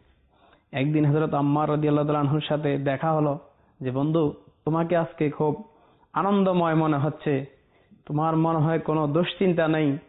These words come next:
কিন্তু তোমার এই খুশি হওয়ার কারণ কি?" তো হযরত আম্মার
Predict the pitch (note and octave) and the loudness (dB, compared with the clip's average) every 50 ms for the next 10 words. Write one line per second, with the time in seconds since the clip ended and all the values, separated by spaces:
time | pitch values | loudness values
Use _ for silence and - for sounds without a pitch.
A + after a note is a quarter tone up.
0 | _ _ _ - - _ _ _ - C#3+ C3+ C3 - - D3 D#3 D#3 D3+ D3 D3 | _ _ _ -20 -20 _ _ _ -2 -2 -2 0 -2 -2 0 0 0 2 2 2
1 | D#3 D3+ D3 - - D#3+ F3 F#3 - - F3 D#3+ D3+ D3+ D3 D3 D3 C#3 C3+ - | 2 0 0 -2 -2 0 0 0 0 0 2 2 2 2 2 2 0 -2 -2 -2
2 | C#3 C3+ C#3+ C3+ C3+ C3 - - B2 C3 - _ _ _ _ _ _ _ _ _ | -2 0 0 0 -2 -2 -6 -10 -14 -14 -14 _ _ _ _ _ _ _ _ _
3 | _ _ _ _ _ _ - B2 A#2 C3+ C#3+ D3+ D3 D3 C#3 C3+ C3+ C#3 C#3 C#3 | _ _ _ _ _ _ -8 -4 -2 0 0 0 0 0 0 0 2 2 2 2
4 | D3+ D#3+ D#3+ | 0 0 0